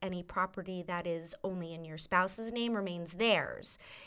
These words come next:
If you have joint property, such as a marital home that has both of your names on the title, then the judge will divide that only on a fifty-fifty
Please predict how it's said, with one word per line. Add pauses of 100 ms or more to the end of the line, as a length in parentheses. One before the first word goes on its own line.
(160)
If
you
have
joint
property,
such (100)
as
a
marital
home (320)
that
has
both
of
your
names
on
the
title,
then
the
judge
will (160)
divide
that (100)
only
on
a
fifty-fifty